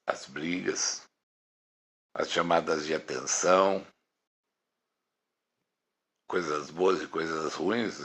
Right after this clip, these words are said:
mas é como se fosse apenas mais um detalhe a questão daquele amor que você refugou, que você chutou o balde,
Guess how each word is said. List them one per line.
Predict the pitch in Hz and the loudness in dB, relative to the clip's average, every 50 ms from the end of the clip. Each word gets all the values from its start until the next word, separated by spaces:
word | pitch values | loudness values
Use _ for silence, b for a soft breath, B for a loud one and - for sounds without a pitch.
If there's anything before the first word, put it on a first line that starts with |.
| 71 | -10
mas | 76 78 85 98 - - 156 156 | -6 4 8 10 10 10 10 10
é | 175 147 120 110 131 - - 160 165 147 - 139 147 - - - - - - - - _ _ _ _ - | 10 12 12 12 10 8 8 6 4 4 4 2 -2 -4 -6 -10 -14 -14 -20 -20 -20 _ _ _ _ -6
como | - 117 123 104 | -4 -4 -2 -2
se | - - 87 | -4 -4 -6
fosse | 78 - - - 113 - - - - 78 85 | -6 -2 2 4 4 4 4 0 0 2 4
apenas | 90 - - - 95 92 92 92 87 - - - - - _ _ _ _ _ _ _ _ _ _ _ _ - | 4 4 4 4 4 6 6 4 2 0 -4 -12 -14 -18 _ _ _ _ _ _ _ _ _ _ _ _ -12
mais | - 82 87 92 98 104 104 98 90 - - 76 76 | -4 4 10 12 12 12 12 12 12 8 2 -2 0
um | 92 95 95 92 92 | 2 2 2 4 6
detalhe | 92 90 85 - - - - 92 107 117 120 110 95 82 73 69 | 6 6 6 6 4 8 12 12 12 12 12 12 10 2 0 0
a | 95 - | 0 0
questão | - - 85 - - - - - 82 82 78 71 - - - - _ _ _ _ _ _ _ _ _ _ _ _ _ _ _ _ _ - | 2 0 0 2 0 0 4 6 6 6 6 4 0 -4 -10 -16 _ _ _ _ _ _ _ _ _ _ _ _ _ _ _ _ _ 2
daquele | 80 80 78 - 92 87 82 | 4 4 4 4 2 4 4
amor | 82 78 76 78 87 92 87 - | 4 4 2 2 2 2 2 0
que | - 80 | -2 -6
você | 73 71 - - - 76 | -4 -4 -2 0 0 0
refugou, | 69 - - - - - - - - - - 98 113 120 104 50 - - - - - _ _ _ _ _ _ _ _ _ _ _ _ _ _ _ _ - | 2 2 0 -2 -2 -6 -10 -10 -4 0 4 4 6 6 4 2 -2 -8 -14 -16 -20 _ _ _ _ _ _ _ _ _ _ _ _ _ _ _ _ -10
que | - 87 | -6 -2
você | 82 87 80 - - 85 85 73 | 0 2 2 2 0 0 2 4
chutou | - - - 76 - - - - 117 117 113 110 104 | 4 2 2 0 -4 -8 4 10 12 12 12 12 12
o | 95 | 8
balde, | - - - 98 107 113 113 113 107 - - - - | 10 12 12 12 12 12 12 10 8 2 -8 -12 -14